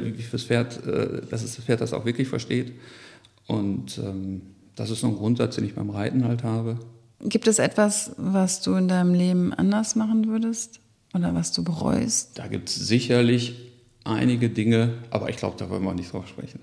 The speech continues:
Speaker 1: <laughs> Ich glaube nicht, dass man im Leben alles so macht, äh, dass man am Ende sagt, „Ich hab alles richtig gemacht.“ Es sind sicherlich viele Sachen dabei, wo ich stolz drauf bin oder froh drüber bin. Und es gibt sicherlich auch Dinge, wo ich nicht so stolz drauf bin oder, äh, ja.
Speaker 2: Hm, ja,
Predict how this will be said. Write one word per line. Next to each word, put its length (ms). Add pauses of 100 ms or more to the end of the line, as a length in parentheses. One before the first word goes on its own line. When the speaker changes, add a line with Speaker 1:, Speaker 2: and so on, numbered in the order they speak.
(200)
Speaker 1:
<laughs> 760 (500)
Ich 120
glaube 180
nicht, 140
dass 140
man 100
im 120
Leben 460
alles 340
so 100
macht, 280 (280)
äh, 340 (360)
dass 180
man 120
am 100
Ende 180
sagt, 380
„Ich 100
hab 160
alles 220
richtig 300
gemacht.“ 200
Es 100
sind 120
sicherlich 260
viele 220
Sachen 220
dabei, 440
wo 120
ich 220
stolz 280
drauf 220
bin 120
oder 180
froh 220
drüber 260
bin. 260 (340)
Und 80
es 100
gibt 140
sicherlich 260
auch 80
Dinge, 320
wo 60
ich 120
nicht 120
so 80
stolz 260
drauf 160
bin 140
oder, 240 (720)
äh, 160 (220)
ja. 80 (680)
Speaker 2:
Hm, 220
ja, 320